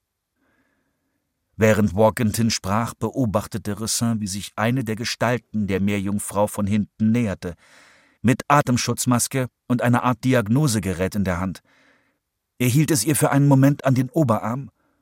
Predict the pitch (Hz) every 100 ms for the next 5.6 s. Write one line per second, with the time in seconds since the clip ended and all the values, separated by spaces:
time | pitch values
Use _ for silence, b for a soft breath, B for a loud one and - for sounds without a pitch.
0 | _ - 117 135 - 139 - 131 127 -
1 | 151 - 127 123 120 123 123 127 - 113
2 | 101 - 95 90 - _ _ _ _ _
3 | _ _ _ _ _ _ _ _ - 92
4 | - 92 120 - 87 - 104 110 156 -
5 | - 104 - - 107 254